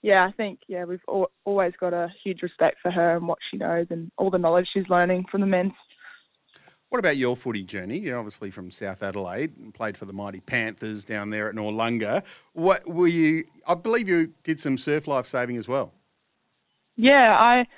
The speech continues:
Speaker 1: did surf lifesaving, um, first as, since I was, like, eight years old, and then I kind of ventured off into football because my brother was playing it and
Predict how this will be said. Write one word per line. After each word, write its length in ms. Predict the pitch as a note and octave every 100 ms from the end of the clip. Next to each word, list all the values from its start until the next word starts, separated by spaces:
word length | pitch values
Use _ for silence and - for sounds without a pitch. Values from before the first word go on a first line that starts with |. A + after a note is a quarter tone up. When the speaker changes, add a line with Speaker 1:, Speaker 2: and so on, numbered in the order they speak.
| - -
Speaker 1:
did 140 | C#4+
surf 160 | D#4 D4+
lifesaving, 720 | B3 A3+ - A3 G#3 G#3 G#3 -
um, 340 | G3 F#3+ F#3+ -
first 280 | G3 F#3+ F#3+
as, 140 | G3+ G#3 _ _ _ -
since 140 | G#3+
I 80 | G#3
was, 160 | F3+ F3+
like, 220 | F3+ - -
eight 200 | G3 -
years 220 | F#3+ G3
old, 360 | G3 F#3+ G3 G3+
and 100 | G3
then 220 | F#3+ G3+ - - -
I 100 | A#3+
kind 320 | - B3+ A#3
of 80 | A#3
ventured 380 | A3+ G#3 - A#3
off 180 | G#3+ A3
into 520 | G#3+ A3+ - A#3+ G#3 G#3 -
football 360 | G#3+ - G#3+
because 280 | G#3 A3+ G#3
my 100 | G#3
brother 300 | G3+ G3 G3
was 100 | G3+ -
playing 320 | G#3 G3 G3
it 120 | G3+
and 120 | F#3+